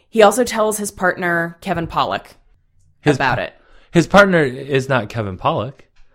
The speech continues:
Speaker 2: Kevin Pollak is the dude that collects all the stuff. That's Kevin Pollak.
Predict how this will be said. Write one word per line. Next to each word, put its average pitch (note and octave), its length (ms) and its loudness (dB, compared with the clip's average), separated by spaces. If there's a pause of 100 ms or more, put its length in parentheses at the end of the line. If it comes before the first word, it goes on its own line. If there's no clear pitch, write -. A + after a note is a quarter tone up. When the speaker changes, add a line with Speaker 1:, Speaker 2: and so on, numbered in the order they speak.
(200)
Speaker 2:
Kevin G#3 240 4
Pollak F#3+ 300 6
is C#3+ 160 2
the C3+ 100 0
dude C3+ 280 0
that A#2+ 180 -4
collects C3 400 -4
all G2 100 -4
the F#2+ 80 -12
stuff. - 400 -18 (960)
That's - 220 -2
Kevin G2+ 240 -10
Pollak. A2+ 280 -8